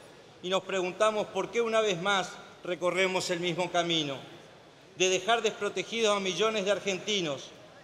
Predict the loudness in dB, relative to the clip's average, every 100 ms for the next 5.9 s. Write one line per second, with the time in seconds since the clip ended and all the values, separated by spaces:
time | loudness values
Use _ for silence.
0 | -20 -4 -2 0 0 0 2 2 2 2
1 | -4 -2 -8 2 2 4 2 0 -2 0
2 | 0 2 0 -2 0 0 -2 -2 2 4
3 | 2 0 -10 -18 -20 -20 -12 -6 0 4
4 | 4 2 0 4 4 2 0 -2 -2 -2
5 | 0 -2 0 -2 -2 0 2 0